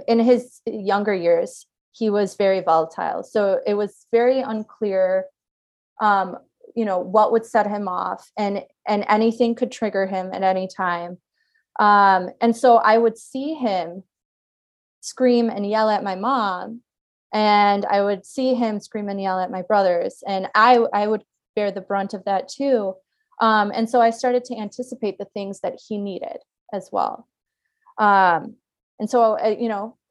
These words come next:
at, at the ripe age of five, I became his secretary for his business. I, if I didn't write something down, I got screamed at. I needed to know who had called, what time they had called. Um, and that's a pretty tall order for a little kid.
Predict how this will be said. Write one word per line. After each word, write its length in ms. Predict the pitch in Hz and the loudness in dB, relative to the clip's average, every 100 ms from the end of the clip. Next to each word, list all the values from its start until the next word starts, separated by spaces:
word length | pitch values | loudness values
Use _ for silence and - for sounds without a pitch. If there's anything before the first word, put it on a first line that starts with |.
| - | -12
at, 220 | - 196 - | -12 -12 -6
at 160 | 220 214 | -6 -4
the 80 | |
ripe 220 | 208 202 196 | -4 -4 -2
age 200 | 196 190 | -6 -6
of 100 | 190 | -8
five, 280 | 202 185 190 | -4 -2 -2
I 100 | 185 | -4
became 400 | 190 190 196 185 | -6 -10 -10 -10
his 160 | 185 | -8
secretary 560 | - 185 202 - 202 196 | -6 -4 -6 -6 -4 -4
for 200 | - 202 | -4 -4
his 180 | 202 185 | -4 -4
business. 600 | 185 185 202 202 226 - | -2 -2 -4 -4 -4 -4
I, 300 | 185 185 185 180 | -2 -2 -4 -4
if 140 | 196 196 | -6 -4
I 100 | 190 | -4
didn't 300 | 196 196 190 | -4 -4 -2
write 200 | 190 - | -2 -4
something 380 | 202 196 196 | -10 -8 -8
down, 340 | 190 170 175 190 | -4 -4 -4 -6
I 80 | 185 | -4
got 220 | 180 175 180 - | -2 -4 -8 -16
screamed 480 | - 202 190 185 | -12 -8 -6 -4
at. 320 | 185 180 196 - | -2 0 0 -2
I 500 | - 175 175 180 170 - - | -4 -2 -2 -2 -6 -14 -12
needed 340 | 190 190 196 | -8 -6 -6
to 80 | - | -6
know 220 | 196 185 180 | -4 -4 -4
who 100 | 208 | -6
had 200 | 208 208 | -6 -6
called, 340 | - 202 196 196 | 0 2 2 0
what 140 | 175 | -4
time 260 | - 196 196 | -4 -6 -4
they 140 | 196 | -4
had 160 | 196 - | -6 -6
called. 440 | 208 190 190 190 _ _ _ _ _ - | -2 2 2 0 _ _ _ _ _ -2
Um, 320 | 214 208 202 | 2 2 2
and 140 | - 240 | 0 -2
that's 180 | 262 269 | -2 -4
a 40 | |
pretty 280 | - 311 294 | -10 -8 -8
tall 380 | 294 269 277 262 | -2 4 4 6
order 480 | 247 254 208 175 - | 4 4 4 2 0
for 400 | 233 196 190 185 - | 0 0 0 -4 -4
a 100 | 208 | -4
little 240 | 202 202 | -4 -6
kid. 520 | 202 - 359 - - | -6 -4 0 0 -4